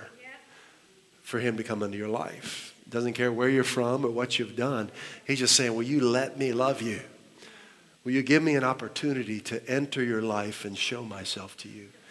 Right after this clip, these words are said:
Speaker 2: And I, I began talking. Before I made any decision, uh,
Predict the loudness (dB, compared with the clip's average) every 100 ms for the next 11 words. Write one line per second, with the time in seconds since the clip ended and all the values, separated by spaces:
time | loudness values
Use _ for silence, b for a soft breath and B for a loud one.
0 | B B B B B B _ _ 6 10
1 | 12 12 10 12 10 10 8 8 6 6
2 | 6 6 2 2 4 6 8 8 8 8
3 | 6 6 6 6 4 2 0 -2 -12 -12
4 | -10 -10